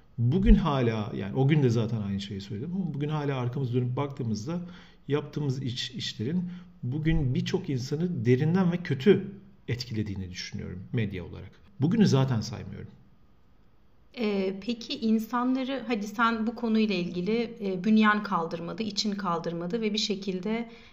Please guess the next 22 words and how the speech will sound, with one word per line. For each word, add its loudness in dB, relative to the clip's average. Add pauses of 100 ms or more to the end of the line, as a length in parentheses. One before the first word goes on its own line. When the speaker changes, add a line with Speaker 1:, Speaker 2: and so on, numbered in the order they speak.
(100)
Speaker 2:
e, -2
zaten 0
izlemediğin 0
ve 0
hizmet 0
etmek -2
istemediğin -4
bir -6
durumdan -4 (220)
çıkmak -2
istediğini -4
fark -6
ettin -6
ama -2
hala 2
bu -2
şekilde -4 (220)
çalışmaya 0
devam 2
eden -2
insanlar 0
var. -8